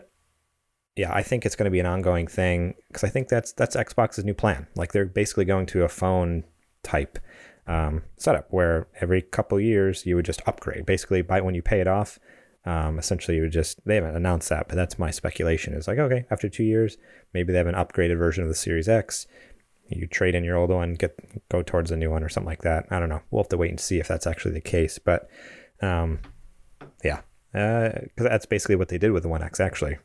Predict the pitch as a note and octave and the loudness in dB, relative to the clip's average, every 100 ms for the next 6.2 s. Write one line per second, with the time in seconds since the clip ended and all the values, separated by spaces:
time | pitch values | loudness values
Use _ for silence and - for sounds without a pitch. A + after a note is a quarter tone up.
0 | _ F2+ E2+ F2+ F2 E2+ F2 - - A#2+ | _ -6 -2 2 2 2 0 -2 0 4
1 | A#2 B2 C3 - A#2+ A#2 C3 A2 G2+ - | 4 2 -2 0 0 2 2 2 0 -2
2 | - - - _ G2+ F#2 F2+ F#2 - G#2 | -16 -20 -20 _ 0 2 2 0 0 0
3 | A2 C#3+ A2+ G#2 - F2+ A2+ G#2 A2 G#2+ | 2 2 4 2 -2 0 2 4 4 2
4 | F#2+ G2 E2+ - G#2 G2 - F#2+ F2+ - | 2 0 0 0 0 0 2 2 2 0
5 | F2+ E2+ - E2 E2 D#2+ D2 - - - | 2 2 0 0 0 0 -4 -6 -6 -2
6 | - E2 | -2 -4